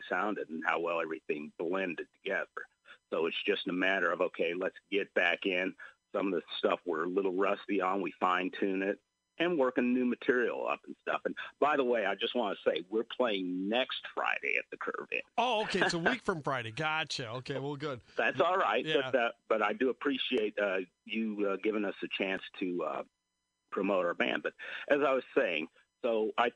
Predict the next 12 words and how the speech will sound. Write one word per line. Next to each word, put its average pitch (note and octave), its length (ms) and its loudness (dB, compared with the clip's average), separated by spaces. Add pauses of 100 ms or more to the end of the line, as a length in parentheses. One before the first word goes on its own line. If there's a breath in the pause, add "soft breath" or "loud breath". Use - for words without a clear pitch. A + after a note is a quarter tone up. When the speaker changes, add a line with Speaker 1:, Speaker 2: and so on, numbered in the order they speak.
(120)
Speaker 1:
think E3 220 0 (100)
the A#2+ 180 0
experience C3 720 0 (140)
factor F#2 560 0 (480)
works A2 280 0 (200)
in G2 140 4
our G#2 180 4 (140)
favor. G#2 640 0
If F#2+ 200 -2
we A#2 160 0
were, G2+ 320 0
uh, E2 280 2